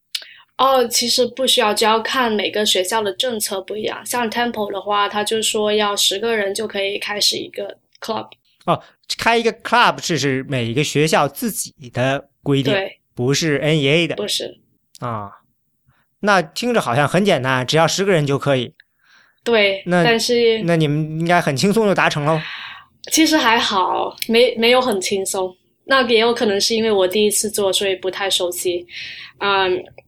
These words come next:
Speaker 2: 啊，就是说整个这学校这事儿就派了你一个人去。
Speaker 1: 对。
Speaker 2: 哦。
Speaker 1: 所以这个完全真的是从底下开始的，因为我去找过他们的上层，他们在学，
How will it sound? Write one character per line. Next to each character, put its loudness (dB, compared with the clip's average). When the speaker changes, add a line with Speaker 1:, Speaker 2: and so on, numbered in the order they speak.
Speaker 2:
啊， 4
就 4
是 4
说 4
整 0
个 4
这 6
学 2
校 6
这 0
事 2
儿 4
就 2
派 2
了 0
你 -4
一 -2
个 2
人 2
去。 0
Speaker 1:
对。 2
Speaker 2:
哦。 0
Speaker 1:
所 2
以 4
这 4
个 2
完 4
全 2
真 4
的 2
是 2
从 -2
底 2
下 0
开 -2
始 -2
的， -2
因 0
为 0
我 0
去 -2
找 0
过 -2
他 -6
们 -2
的 -2
上 -4
层， -10
他 0
们 2
在 4
学， 2